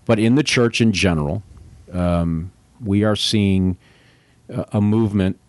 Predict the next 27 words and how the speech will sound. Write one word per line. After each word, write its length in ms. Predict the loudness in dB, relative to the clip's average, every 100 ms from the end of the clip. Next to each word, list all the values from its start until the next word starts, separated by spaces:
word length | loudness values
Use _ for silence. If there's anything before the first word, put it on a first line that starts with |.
| _ _ _ _ _ _ -10
Uh, 240 | -6 -6 -4
I 80 | -2
think 180 | 0
it's 100 | 0
past 300 | 0 2 2
just 200 | 2 0
a 60 | 2
movement. 360 | 2 0 0 -2
I 40 |
think 200 | -2 -2
we're 80 | -2
seeing 260 | 0 0
it 140 | -2 -2
done 320 | 0 2 0
pretty 220 | 0 0
much 200 | 2 0
part 220 | 0 -2 -2
and 80 |
parcel 340 | -2 -2 0 0
now 220 | 0 -2
in 80 | -4
certain 280 | -2 0 0
denominations 760 | -2 -2 -2 -2 -4 -6 -10 -14 _ _ _ _ _ _ _ -4
of 200 | -2 -2
ordaining 720 | 0 0 2 2 2 0 -2 -8 _ _ _ -8
women 520 | -2 0 2 0 -2 -10 _ _ _ _ _ _ _ -2
and 500 | 2 2 2 0